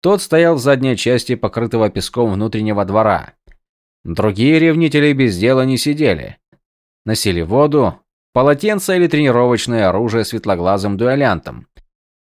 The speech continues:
А вот Зайхель нарисовал на песке круг и бросал в него разноцветные камешки. «Я принимаю твое предложение», сказал Каладин, подходя к мастеру-мечнику. «Со мной будет учиться еще трое».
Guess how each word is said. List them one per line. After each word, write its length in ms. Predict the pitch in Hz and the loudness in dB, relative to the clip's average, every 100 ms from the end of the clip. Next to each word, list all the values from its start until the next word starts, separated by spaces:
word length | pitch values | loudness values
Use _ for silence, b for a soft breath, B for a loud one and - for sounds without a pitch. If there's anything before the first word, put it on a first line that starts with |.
| - | -4
А 140 | 92 | -2
вот 240 | 95 113 101 | 2 2 2
Зайхель 640 | 113 98 - - 127 165 | 2 0 -2 0 2 2
нарисовал 680 | 131 123 123 - 92 113 135 | 2 2 0 0 0 2 2
на 120 | 131 | 0
песке 440 | - 101 - 110 90 | -2 -4 -4 -4 -2
круг 520 | 98 110 139 - - _ _ _ _ | 0 0 -2 -6 -20 _ _ _ _
и 100 | 143 | 0
бросал 480 | 143 135 127 - 208 | 2 4 2 0 -2
в 60 | 202 | -2
него 260 | 196 185 | -2 0
разноцветные 800 | 175 127 127 - 87 90 104 104 | 2 2 0 -2 -2 -2 -2 -4
камешки. 680 | - 131 92 73 - - - _ _ _ _ _ | -2 -2 -2 -8 -14 -18 -20 _ _ _ _ _
«Я 200 | 117 156 | 0 2
принимаю 520 | 156 156 170 170 160 120 | 4 4 4 4 4 4
твое 240 | 123 123 | 4 4
предложение», 800 | 117 117 123 110 98 73 50 - _ _ _ _ _ - | 2 2 2 2 -2 -4 -12 -18 _ _ _ _ _ -18
сказал 440 | - 98 87 80 | -6 -2 0 -2
Каладин, 460 | - 78 - 101 131 | -4 -6 -4 -4 -2
подходя 460 | 131 - 104 117 | -4 -2 -2 -2
к 80 | - | 0
мастеру-мечнику. 1040 | 113 104 120 127 131 101 - 80 - - - _ _ _ _ _ - | -2 -2 -2 0 0 -2 -6 -12 -16 -18 -20 _ _ _ _ _ -6
«Со 180 | - 147 | 0 2
мной 200 | 185 180 | 4 4
будет 280 | 156 147 | 2 2
учиться 360 | 147 139 143 147 | 0 0 0 2
еще 260 | 143 - 143 | 2 2 0
трое». 480 | 139 107 82 71 | 2 2 0 -6